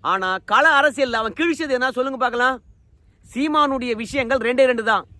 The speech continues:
ஒண்ணு பேசுவது, இரண்டாவது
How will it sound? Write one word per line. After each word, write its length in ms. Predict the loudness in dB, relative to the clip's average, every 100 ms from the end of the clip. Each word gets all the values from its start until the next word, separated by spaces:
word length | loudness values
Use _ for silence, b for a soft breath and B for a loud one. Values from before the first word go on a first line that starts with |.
| _ _ _ _ _ _
ஒண்ணு 680 | 2 2 2 -2 -2 -6 -8 -10 -16 -20 -20 _ _ 2
பேசுவது, 640 | 4 4 0 -4 -6 -12 _
இரண்டாவது 540 | 0 2 4 2 0